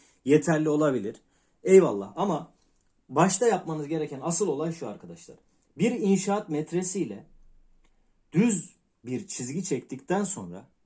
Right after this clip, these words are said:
ki sizin dikey düzeltmede şu çizgiyi referans baz almanız gerekiyor. Optiğinizle, dürbününüzle. Düz bir çizgi çektikten sonra arkadaşlar, tüfeğinizin sıfırlaması bittikten sonra bu düz çizgi üzerinde kalibrasyona bakacaksınız.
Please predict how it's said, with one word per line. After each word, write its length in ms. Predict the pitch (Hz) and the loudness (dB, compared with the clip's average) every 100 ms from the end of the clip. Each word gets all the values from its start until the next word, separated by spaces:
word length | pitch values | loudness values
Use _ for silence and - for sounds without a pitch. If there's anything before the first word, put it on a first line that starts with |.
| _ _ | _ _
ki 120 | - | -8
sizin 360 | 156 147 175 143 | -6 -4 -2 -2
dikey 340 | 131 208 196 | -2 2 2
düzeltmede 520 | 135 123 120 117 113 147 | 0 -6 -6 -8 -12 -12
şu 240 | - 220 | -10 -8
çizgiyi 500 | - 120 107 123 156 | -6 -8 -6 -6 -6
referans 460 | 120 147 170 196 117 | -6 -2 0 0 -4
baz 140 | 104 | -8
almanız 400 | 98 90 87 92 | -8 -12 -14 -16
gerekiyor. 440 | 82 78 - - - _ | -16 -18 -20 -20 -20 _
Optiğinizle, 680 | 139 120 - 117 101 92 95 - | -10 -10 -10 -10 -10 -14 -18 -8
dürbününüzle. 680 | 127 120 120 113 101 110 139 _ _ _ _ _ 170 | -4 -2 -2 -4 -8 -16 -20 _ _ _ _ _ 0
Düz 240 | 247 208 | 0 4
bir 200 | 165 - | 2 2
çizgi 340 | - 123 110 | -8 -10 -12
çektikten 540 | - 139 139 180 226 220 | -8 -8 -8 0 0 2
sonra 260 | - 131 | -2 -6
arkadaşlar, 580 | 131 165 180 120 - 131 - _ _ _ _ | -6 -6 -6 -6 -10 -16 -18 _ _ _ _
tüfeğinizin 480 | 185 226 220 165 139 | 0 4 6 4 0
sıfırlaması 720 | - - 190 185 170 - 117 | -4 -2 0 0 -2 -6 -12
bittikten 480 | 131 165 - 208 202 | -14 -14 -2 0 0
sonra 440 | 170 104 101 - _ _ _ _ _ | -4 -12 -14 -18 _ _ _ _ _
bu 100 | 175 | 2
düz 160 | 262 - | 2 2
çizgi 280 | 175 135 156 | 0 0 0
üzerinde 440 | 160 131 180 214 | 0 -2 -4 -4
kalibrasyona 600 | 190 190 175 175 175 160 | 2 4 4 2 0 -4
bakacaksınız. 600 | 117 110 92 87 - - | -4 -10 -16 -20 -20 -20